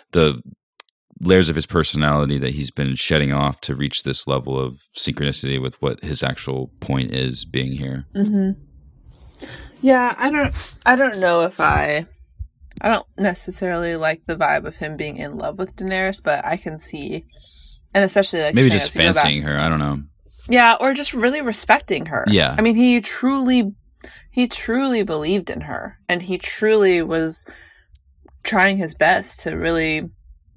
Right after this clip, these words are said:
Speaker 2: give her the counsel and the advice that she, that he felt like she deserved. And so I think that regardless of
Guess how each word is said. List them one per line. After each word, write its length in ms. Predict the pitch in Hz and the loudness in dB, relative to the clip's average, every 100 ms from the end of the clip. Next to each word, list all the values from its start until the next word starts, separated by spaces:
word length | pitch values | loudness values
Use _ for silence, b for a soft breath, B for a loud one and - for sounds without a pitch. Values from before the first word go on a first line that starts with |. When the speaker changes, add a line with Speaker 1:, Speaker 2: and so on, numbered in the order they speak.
| 170 | -2
Speaker 2:
give 240 | 175 175 | 0 0
her 240 | - 175 170 | 2 0 0
the 120 | 165 | -2
counsel 460 | - 151 165 175 160 | -4 -4 -2 -2 -2
and 120 | 156 | -4
the 100 | 156 | -4
advice 460 | 147 147 156 - | 0 0 0 -2
that 240 | - 151 - | -4 -4 -4
she, 680 | - - 160 156 156 156 165 - _ _ - | -4 -2 -4 -6 -6 -6 -8 -12 _ _ -4
that 100 | 196 | -2
he 80 | |
felt 160 | 190 208 | 0 2
like 160 | 196 196 | 2 0
she 160 | 190 | -2
deserved. 640 | 180 170 175 208 - - - | -2 0 2 2 0 -8 -10
And 160 | - | -6
so 320 | - 151 143 B B B B B - | 0 2 0 B B B B B -14
I 40 | |
think 240 | 175 175 - | -8 -8 -2
that 240 | 143 143 | 0 0
regardless 600 | 165 175 156 143 - 175 - | 0 0 2 2 0 -6 -4
of 240 | - 202 | -6 -8